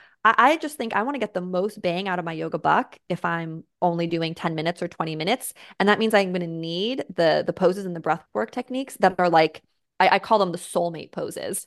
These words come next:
uh, but the ones that, like, uniquely affect my energy the fastest and the most efficiently. So pittas, you could get excited about, like, finding your soulmate postures, because when you do, it's like, ding, ding, ding, ding, ding,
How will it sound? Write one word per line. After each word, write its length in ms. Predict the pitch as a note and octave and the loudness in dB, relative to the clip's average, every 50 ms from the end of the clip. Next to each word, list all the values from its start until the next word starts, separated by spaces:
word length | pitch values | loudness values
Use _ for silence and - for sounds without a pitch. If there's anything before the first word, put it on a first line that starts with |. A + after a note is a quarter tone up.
| _ _ _ - - - _ _ - | _ _ _ -20 -20 -20 _ _ 0
uh, 240 | - E3+ D#3+ D#3+ - | 4 4 6 6 4
but 140 | - F3 | 2 4
the 60 | - F#3+ | 4 6
ones 280 | G3 G3 F#3+ G3 F#3+ | 6 6 4 4 2
that, 160 | F#3+ F#3 - | 2 2 2
like, 220 | - D#3+ E3+ E3+ F3 | 2 -2 -4 -4 -6
uniquely 640 | F3+ F#3+ F#3+ F#3+ F#3+ F#3 F#3 G3 F#3+ - A#3 A#3 A3+ | -6 -4 -4 -4 -4 -2 -4 -4 -4 -6 -4 -2 0
affect 380 | - F3+ - - F3 F3+ - - | -2 -2 2 2 0 0 0 -6
my 100 | F3 D#3+ - | -6 -6 -6
energy 380 | E3 E3+ F3+ G3+ G3 A#3+ A#3+ A#3+ | -6 -6 -6 -6 -6 -6 -8 -8
the 100 | G#3+ F3+ | -8 -10
fastest 640 | - - F3+ E3 F3+ - - - B3 A#3+ A3 - - | -4 0 2 2 2 2 0 -2 -2 -2 -2 -6 -8
and 120 | F3+ F3 | -6 -6
the 40 | E3 | -4
most 220 | E3 D#3+ F3 - - | -6 -6 -8 -8 -12
efficiently. 520 | F3 - D#3+ - - - - - - - | -12 -10 -10 -10 -10 -10 -12 -12 -12 -10
So 200 | - - G3 E3+ | 0 4 6 6
pittas, 380 | E3 - - E4 - C4+ A#3 G3+ | 6 4 0 2 4 4 4 4
you 80 | A3+ A#3 | 2 -2
could 140 | - C4 | -2 0
get 160 | - C4 A3+ F#3+ | 2 2 2 2
excited 480 | F3 - - A3 A#3 C4 G#3+ F3 D#3+ | 0 0 0 2 2 4 4 2 2
about, 280 | E3+ D#3+ D#3 D#3 D3+ C#3+ | 2 2 4 4 4 4
like, 220 | D3 C#3+ D3+ - - _ _ - | 2 -2 -2 -4 -10 _ _ 2
finding 380 | F3 E3+ F3+ F3+ F3+ F3 F3 | 2 2 2 0 -4 -6 -4
your 100 | D#3+ D#3+ | -4 -4
soulmate 360 | E3+ - F3 F3+ F3 E3+ D#3+ E3+ | 0 2 2 2 2 2 0 4
postures, 520 | G#3 A3+ C4 - - - - - G2+ - | 4 4 4 2 -4 -12 -12 -12 -14 -6
because 280 | - F3+ D#3+ F3 F3 F3 | -6 0 2 2 2 2
when 160 | F#3 F3+ E3+ | 0 -2 -2
you 100 | E3+ E3 | -4 -4
do, 300 | E3+ B3 D#4 D4+ G3 E3+ | -2 0 2 2 2 2
it's 80 | E3 | 2
like, 180 | D#3+ D#3+ F#3+ F#3+ | 2 0 0 2
ding, 180 | - A4 A4 G#4+ | 2 2 4 4
ding, 160 | G#4+ G#4 G#4 | 4 4 4
ding, 140 | G#4 G#4 G#4 | 2 2 2
ding, 140 | G#4+ G#4+ G#4 | 2 2 6
ding, 320 | G#4 A4 G#4+ G#4+ G#4 G#4 | 6 6 6 4 0 -2